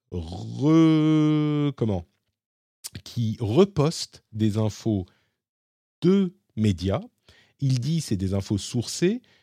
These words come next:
Le problème, c'est que il reposte généralement l'info résumée dans le tweet avec une photo, mais pas de lien vers,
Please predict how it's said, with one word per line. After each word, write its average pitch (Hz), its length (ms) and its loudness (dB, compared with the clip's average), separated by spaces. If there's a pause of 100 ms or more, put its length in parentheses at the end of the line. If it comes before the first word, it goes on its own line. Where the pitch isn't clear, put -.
(140)
Le 90 120 -8
problème, 143 360 -2
c'est 107 200 -6
que 180 440 -2
il 110 200 0
reposte 120 540 0
généralement 104 540 -2
l'info 101 480 -2
résumée 120 500 -2
dans 101 140 -2
le 92 140 -4
tweet 190 380 -4
avec 95 320 -4
une 143 120 -2
photo, 147 540 0 (440)
mais 143 420 4 (560)
pas 160 300 6
de 110 160 4
lien 135 480 2 (160)
vers, 120 520 -2